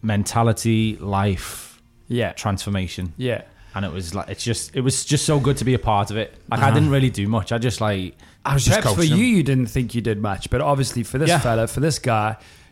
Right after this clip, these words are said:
Speaker 2: you've given him the tools that he's needed to turn his life around and change his life and, and, and change course.
Speaker 1: And that, and I think that's the point of the whole, when we talk about personal training and coaching
Speaker 2: Yeah.
Speaker 1: and stuff, it is, I coached him for about a year and a half,
Speaker 2: Yeah.
Speaker 1: and that's changed his life.
Speaker 2: Yeah.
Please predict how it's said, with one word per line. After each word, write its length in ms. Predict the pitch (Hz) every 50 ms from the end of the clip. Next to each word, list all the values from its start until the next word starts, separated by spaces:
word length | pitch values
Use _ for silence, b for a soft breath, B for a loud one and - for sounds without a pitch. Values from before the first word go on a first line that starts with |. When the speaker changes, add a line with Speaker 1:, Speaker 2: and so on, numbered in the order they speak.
| B -
Speaker 2:
you've 220 | 127 135 127 -
given 240 | - 139 127 131 131
him 100 | 127 127
the 80 | 120 120
tools 340 | - - 156 151 143 131 110
that 120 | 123 120
he's 240 | 127 147 151 127 110
needed 240 | 117 113 110 113 107
to 140 | - - -
turn 220 | - 127 123 117
his 120 | 110 101
life 300 | 113 120 127 123 - -
around 220 | 113 104 98 95 95
and 80 | 95
change 300 | 95 - 117 110 107 95
his 120 | 101 98 101
life 300 | 113 113 113 - - 110
and, 100 | 107 110
and, 160 | 107 107 110
and 160 | 113 113 98
change 300 | - 120 117 107 95 -
course. 480 | - 113 117 98 - - - - - - - -
Speaker 1:
And 80 | 135
that, 160 | 139 139 135 -
and 140 | 139 139
I 80 | 131 123
think 160 | - 147 139 143
that's 140 | 143 139
the 100 | - 139
point 320 | 135 - - 127 123 120 123
of 80 | 135
the 100 | 120 127 107
whole, 600 | 95 120 113 113 110 113 107 110 107 101 - _ _ _ -
when 120 | 120 117
we 60 | 117 110
talk 180 | - 117 101 101
about 160 | 110 107 -
personal 300 | - 110 101 - - 98
training 280 | - 104 107 107 104
and 80 | 104 98
coaching 220 | - - 131 120
Speaker 2:
Yeah. 100 | 107 110
Speaker 1:
and 100 | 123 113
stuff, 320 | 101 - 135 156 143 - - - -
it 120 | 123 110 76
is, 540 | 113 117 117 117 110 101 - - - - - B B B
I 140 | 127 139
coached 280 | 135 - 147 143 135 -
him 100 | 139 131
for 120 | - -
about 480 | 127 110 123 120 120 120 120 123 117 -
a 40 | 127
year 240 | 117 120 127 131 123
and 80 | 120 117
a 40 |
half, 460 | 110 113 113 127 151 151 127 - - -
Speaker 2:
Yeah. 260 | 123 117 110 107 - - - -
Speaker 1:
and 160 | 117 113 113
that's 260 | 117 107 - - -
changed 360 | - - - 123 113 110 104 90
his 100 | 104 95
life. 380 | 107 110 113 101 - - - -
Speaker 2:
Yeah. 220 | 127 127 113